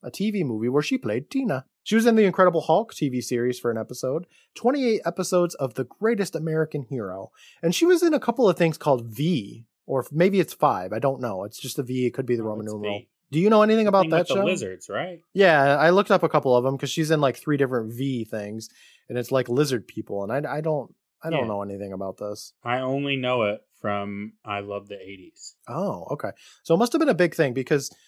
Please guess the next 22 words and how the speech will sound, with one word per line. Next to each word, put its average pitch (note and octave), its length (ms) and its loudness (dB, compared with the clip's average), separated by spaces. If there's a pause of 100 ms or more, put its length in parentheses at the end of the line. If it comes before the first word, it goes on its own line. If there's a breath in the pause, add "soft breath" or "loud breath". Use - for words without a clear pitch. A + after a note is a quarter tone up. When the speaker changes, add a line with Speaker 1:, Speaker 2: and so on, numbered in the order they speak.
(120 soft breath)
Speaker 1:
she - 120 -2
was D#3+ 120 4
in E3+ 80 4
two C4+ 220 0
episodes F3+ 380 0
of C3 120 -4
V D3 160 4
in C3+ 80 2
nineteen C3+ 320 -2
eighty-three. C3+ 540 -4
She D3 160 -4
was C#3 160 -2
in C#3 220 0
a B2+ 260 0
T F#3 260 -4
V F3+ 120 0
miniseries E3 600 0
called A#2 240 -2
V: D3+ 180 0
The C3+ 100 0
Final B2+ 320 -2
Battle, D3+ 460 0